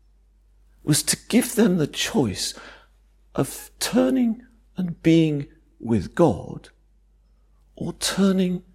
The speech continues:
to themselves. The temptation then was whether or not to look to God or to look inward. "You shall become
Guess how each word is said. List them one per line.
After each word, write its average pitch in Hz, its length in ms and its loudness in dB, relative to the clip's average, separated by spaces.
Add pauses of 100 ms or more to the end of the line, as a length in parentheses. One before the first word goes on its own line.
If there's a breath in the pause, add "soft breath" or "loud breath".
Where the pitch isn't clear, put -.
(320)
to - 100 -14
themselves. - 1160 -2 (1200)
The 165 80 -6
temptation - 960 0
then - 480 -6 (720)
was 147 220 8
whether 190 400 10
or 196 140 8
not 160 260 0 (420 soft breath)
to 147 160 0
look 131 480 0 (360)
to - 140 -6 (140)
God 147 560 0 (920)
or 123 140 0
to 135 180 -2
look 135 260 2 (300)
inward. 170 640 2 (1080)
"You 220 420 8
shall 139 400 2
become 135 800 2